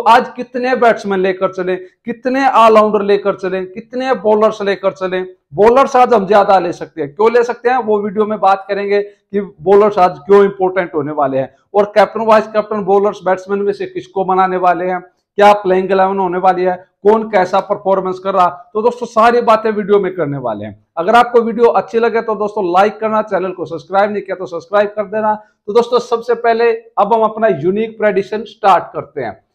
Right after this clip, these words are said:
जो जीएल और एसएल दोनों के लिए होने वाला। तो सबसे पहले दोस्तों, pitch reports पर एक नजर डाल लेते हैं कि पिच reports कैसी है। इकाना में ये match खेला जाएगा, जहां पर अब तक इस आईपीएल के दो match खेले गए हैं। एक match first time batting करने वाली टीम ने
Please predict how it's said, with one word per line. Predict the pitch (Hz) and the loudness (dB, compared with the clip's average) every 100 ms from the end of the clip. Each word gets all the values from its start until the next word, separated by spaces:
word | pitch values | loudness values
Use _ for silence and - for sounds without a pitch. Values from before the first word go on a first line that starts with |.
| _ _ | _ _
जो | 135 202 226 226 - 117 | 0 4 6 4 -10 -14
जीएल | 127 196 226 226 | -6 2 2 2
और | 202 202 - | 0 0 0
एसएल | 180 - 208 | -2 -2 -4
दोनों | 185 190 214 | 0 0 0
के | 208 | -4
लिए | 190 202 | -2 -2
होने | 180 | -2
वाला। | 196 190 208 | 0 2 2
तो | 262 - _ _ 214 | -2 -10 _ _ -4
सबसे | 220 233 254 | -4 -4 -4
पहले | 254 240 | -2 -2
दोस्तों, | 233 226 233 | -2 -2 -4
pitch | 226 226 | -4 -8
reports | 233 226 226 226 | -10 -2 -2 -2
पर | 220 | 0
एक | 220 208 | 0 0
नजर | 196 196 214 | -2 0 0
डाल | 190 208 | 2 2
लेते | 208 208 | 2 -4
हैं | 220 | -6
कि | 220 | -6
पिच | 214 196 | -10 -10
reports | 202 196 208 208 | -10 -8 -8 -6
कैसी | 190 185 190 | -4 -4 -2
है। | 208 254 - _ _ | -4 -4 -10 _ _
इकाना | 185 214 226 240 | -2 2 4 4
में | 240 | 6
ये | 233 | 6
match | 226 220 | 4 -4
खेला | - 233 226 | 0 2 2
जाएगा, | 214 226 247 | 2 0 0
जहां | 190 214 208 | 0 2 2
पर | 214 220 196 | 2 -2 0
अब | 202 202 | -2 -2
तक | 220 - | -6 -8
इस | 220 220 | -12 -2
आईपीएल | 208 208 214 208 | -2 0 -2 -4
के | 220 262 | 0 -2
दो | 262 _ 135 143 220 | -2 _ -6 2 4
match | 226 214 | 4 0
खेले | - 220 220 | 0 0 2
गए | 214 | 2
हैं। | 220 302 - _ 196 | 0 -2 -10 _ 2
एक | 226 226 | 2 2
match | 220 226 226 | 2 2 0
first | - 180 185 | -4 -4 -2
time | 208 | -2
batting | 220 220 220 | -2 -4 -6
करने | 226 220 | -4 -2
वाली | 226 226 | 2 0
टीम | 226 220 | 0 -6
ने | 240 | -6